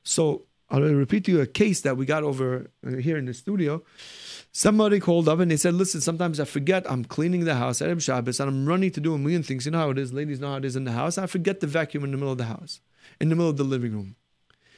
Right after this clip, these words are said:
So assuming your vacuum is a regular vacuum that you just shove around, it's not one of those crazy vacuums that you're so careful with. So what is the definition of a vacuum? What category do we put the vacuum? The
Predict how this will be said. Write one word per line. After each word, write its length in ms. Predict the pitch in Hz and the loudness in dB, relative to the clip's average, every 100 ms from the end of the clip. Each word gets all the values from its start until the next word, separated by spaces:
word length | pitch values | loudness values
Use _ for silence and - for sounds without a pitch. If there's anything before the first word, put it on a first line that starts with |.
| _ _ | _ _
So 220 | - 156 | -2 2
assuming 400 | 156 - 226 226 | 2 4 4 4
your 140 | 185 151 | 4 4
vacuum 420 | 170 175 175 170 | 2 2 0 0
is 160 | 165 156 | 0 0
a 140 | 139 | 0
regular 300 | 117 143 139 | 0 0 2
vacuum 280 | 131 135 135 | 0 0 -2
that 80 | 120 | -2
you 80 | |
just 300 | 120 117 - | -2 -4 -6
shove 240 | - 143 131 | -2 0 2
around, 280 | 135 139 123 | 0 0 -2
it's 140 | - | -4
not 140 | 135 | -4
one 80 | 131 131 | -4 -4
of 40 | |
those 240 | 131 127 - | -2 -2 -4
crazy 320 | - 151 139 | -2 0 0
vacuums 400 | 143 143 147 123 | -2 -2 -2 -2
that 200 | 131 - | -2 0
you're 200 | 127 117 139 | 0 2 0
so 60 | |
careful 300 | - 127 123 | 0 -2 2
with. 300 | 147 226 226 _ - - - | 2 2 0 _ -20 -20 -6
So 180 | - 185 185 | 2 2 2
what 240 | 190 233 | 2 2
is 100 | 226 | 4
the 60 | 214 | 4
definition 500 | 208 196 196 175 160 | 2 2 -2 0 0
of 60 | |
a 60 | 151 | 0
vacuum? 600 | 139 127 - 120 123 127 | 0 -2 -2 -6 -4 0
What 260 | 180 190 - | 0 0 -4
category 480 | 180 175 151 151 | 0 0 2 0
do 120 | 143 143 | 0 -2
we 160 | 139 | -4
put 340 | - - 165 143 | -6 -2 -2 0
the 60 | |
vacuum? 440 | 131 131 147 208 247 - _ _ | -2 -2 0 0 0 -8 _ _
The 60 | - | -4